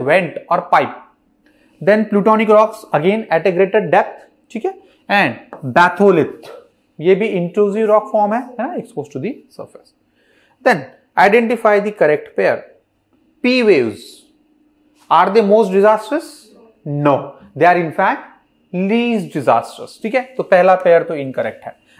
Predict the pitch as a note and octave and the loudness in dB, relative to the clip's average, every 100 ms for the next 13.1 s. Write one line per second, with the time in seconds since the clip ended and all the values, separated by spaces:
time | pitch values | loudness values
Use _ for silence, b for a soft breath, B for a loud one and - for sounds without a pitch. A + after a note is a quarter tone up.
0 | b A3 A#3 - - A#3 A#3 G3 D3+ A2 | b 0 0 -8 0 0 0 2 2 2
1 | F#2+ - _ _ _ _ _ _ _ _ | -4 -18 _ _ _ _ _ _ _ _
2 | _ _ F3+ F#3+ - A3+ A#3 A#3+ C4+ E4 | _ _ 0 0 0 -4 -4 -6 -6 -8
3 | - _ _ _ - F#3+ A#3 B3 B3+ B3 | -18 _ _ _ 2 4 4 4 2 0
4 | C#4+ E4 - - A#3 D#4+ - - b b | -4 -6 -14 -8 -2 -2 -2 -16 b b
5 | F3+ A#3 A#3 A3+ C#4+ E4 - G#3+ A3 G#3+ | 0 0 0 0 0 -2 0 0 0 -2
6 | - - A#3+ A3+ B2 C#3 F3 E3+ - D#3 | -8 -8 -4 -2 -4 -2 -2 -4 -4 2
7 | D3 C3+ C#3 C3+ E3+ G3+ G#3 A#3+ A#3+ A#3+ | 2 2 -2 -4 -4 -4 -4 -2 0 -2
8 | E4+ - _ _ _ - C3 G2+ - - | -6 -12 _ _ _ -12 -8 -8 -10 -20
9 | - - B3+ C#4+ - - C#3 C3+ A3+ - | -14 -6 -4 -6 -10 -6 -2 2 0 0
10 | - C3 C3+ E3 - D#3+ D#3+ D3 C#3+ D#3 | -2 -2 -2 -10 -12 -14 -8 0 0 0
11 | D#3 E3 D#3+ F3+ G#3 b b E3+ F3 F#3 | -4 -4 -4 -6 -8 b b -4 -2 -2
12 | - - F#3+ F#3+ G#3 G3+ - C3+ C3+ A2 | -4 -2 0 0 -2 -4 -6 -8 -6 -6